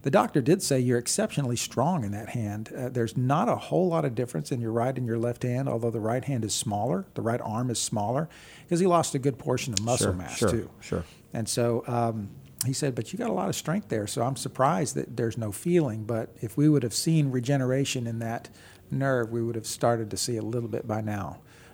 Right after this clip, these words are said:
Speaker 1: Medically speaking, there is, there's no reason to expect that that will regenerate. Now, you and I both know, Caleb, that I'm just a doctor.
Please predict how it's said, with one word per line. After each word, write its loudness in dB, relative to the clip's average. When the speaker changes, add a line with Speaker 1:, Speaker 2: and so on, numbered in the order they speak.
Speaker 1:
Medically 6
speaking, 2
there 2
is, -2
there's 0
no 0
reason 0
to -6
expect -6
that -8
that -4
will -6
regenerate. -6
Now, -4
you 6
and 4
I 2
both 2
know, 6
Caleb, 2
that 2
I'm 4
just 4
a -2
doctor. 2